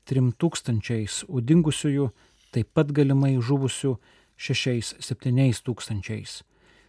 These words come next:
Dernos uostamiestyje gyveno apie penkiasdešimt tūkstančių žmonių. Nežinomi daugybės žmonių likimai mažesnėse gyvenvietėse. Antradienį popiežius Pranciškus išreiškė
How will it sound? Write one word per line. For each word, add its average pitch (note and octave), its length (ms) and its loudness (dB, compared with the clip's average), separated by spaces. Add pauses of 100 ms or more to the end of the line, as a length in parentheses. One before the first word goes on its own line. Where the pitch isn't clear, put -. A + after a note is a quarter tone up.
(160)
Dernos C3+ 440 2
uostamiestyje A#2+ 760 0
gyveno A2+ 500 -2 (220)
apie B2+ 300 -4
penkiasdešimt A2+ 840 -2
tūkstančių B2 480 -2
žmonių. C#3+ 380 4 (720)
Nežinomi C#3 560 4
daugybės B2 560 0
žmonių A#2+ 400 2
likimai A#2+ 480 -2 (320)
mažesnėse A#2+ 580 0
gyvenvietėse. G#2 760 -4 (960)
Antradienį F3 500 4
popiežius D#3 480 2
Pranciškus D3 600 -2
išreiškė A#2+ 580 0